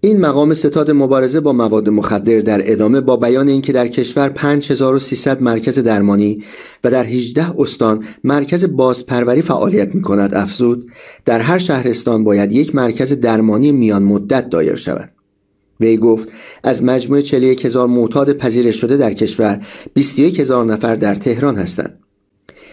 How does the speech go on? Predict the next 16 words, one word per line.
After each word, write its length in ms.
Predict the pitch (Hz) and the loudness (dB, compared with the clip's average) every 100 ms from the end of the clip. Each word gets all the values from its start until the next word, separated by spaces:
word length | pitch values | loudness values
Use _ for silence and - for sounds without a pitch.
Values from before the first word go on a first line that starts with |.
| - 190 | -4 0
ارائه 360 | 196 190 202 | 2 4 4
آمار 440 | 208 151 147 151 151 | 4 2 2 2 0
توسط 460 | 147 135 - 151 | 0 0 -2 -4
این 220 | 165 170 | 0 0
مقام 340 | 160 135 139 143 | 2 2 2 0
ستاد 380 | 139 147 135 131 | 0 0 0 0
مبارزه 440 | 120 113 107 117 | 2 2 2 0
با 120 | 127 | 0
مواد 360 | 104 101 98 104 | 0 0 -2 0
مخدر 540 | 101 95 101 113 113 113 - - - | -2 0 0 2 0 -2 -16 -20 -4
در 160 | 147 143 | -2 0
حالی 240 | 165 180 | 0 0
است 100 | 180 | 0
که 100 | 147 | -4
چندی 380 | 143 127 123 120 | -2 -2 0 -2
پیش 380 | - 160 160 | 0 0 0